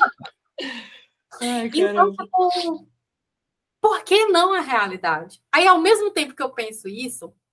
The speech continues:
Speaker 2: é, a nossa sociedade, ela já tá, assim, tão, tão ridícula de uma forma que eu tenho um roteiro, né? Tenho,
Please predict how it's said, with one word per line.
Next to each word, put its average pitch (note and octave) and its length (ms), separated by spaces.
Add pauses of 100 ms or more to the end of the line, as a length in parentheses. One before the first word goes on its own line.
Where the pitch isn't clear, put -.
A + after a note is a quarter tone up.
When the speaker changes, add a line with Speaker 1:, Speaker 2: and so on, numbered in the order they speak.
(680)
Speaker 2:
é, F#3 540 (760)
a A3+ 60
nossa C#4 260
sociedade, A3+ 480
ela G3+ 180
já G3 120
tá, G3 100
assim, G3 260
tão, D4+ 720 (2500)
tão G#4 160
ridícula A#3+ 420
de G3+ 60
uma F#3 200
forma G3 640
que G#3 840 (240)
eu A#3+ 160
tenho B3+ 280
um A#3 40
roteiro, G3 600 (200)
né? F3 160
Tenho, F#3+ 600